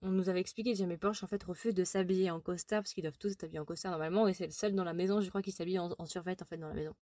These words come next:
Et en même temps, vous voyez, genre, euh, si on fait une petite rétrospective sur tout ce qui s'est passé jusqu'à présent, parce que tout le monde reproche à Porsche de manquer de respect, euh, de pas obéir, euh, de pas être engagé, de pas se comporter correctement, mais en même temps, je suis en train de me dire, mais les gars,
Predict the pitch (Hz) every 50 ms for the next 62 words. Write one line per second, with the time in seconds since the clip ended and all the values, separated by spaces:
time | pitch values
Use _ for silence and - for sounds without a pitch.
0 | _ _ _ 180 208 208 208 214 226 233 311 320 311 262 - 220 208 226 226 277
1 | 294 269 226 214 190 185 185 180 185 185 - - 226 233 - 262 233 - 208 -
2 | - 202 - 208 208 196 - 208 202 - - 220 196 202 - 196 196 - - 196
3 | - 196 - 180 180 - 208 208 - - - - - 196 190 220 247 254 214 185
4 | - - - - 226 233 233 208 202 - - - 208 196 - 190 185 - 202 220
5 | 240 233 - - _ _ 175 175 180 185 190 196 208 185 190 180 180 - - -
6 | 214 214 208 208 208 202 202 202 202 202 202 202 202 190 180 165 165 - _ _
7 | 160 165 175 - - 185 170 165 156 156 196 208 208 208 220 226 226 226 220 220
8 | 220 220 220 220 220 220 202 185 170 160 165 160 160 160 156 - 180 170 165 -
9 | - - - - 180 175 175 190 196 208 220 202 220 240 233 233 233 233 226 226
10 | 190 190 - - 185 - - - 180 - 175 - - 185 - - - 165 - 202
11 | 226 247 247 214 185 180 185 190 196 - 294 285 - - 190 175 - 196 190 185
12 | 190 226 269 254 214 165 - - - - - - - - _ - 190 214 185 202
13 | 220 190 -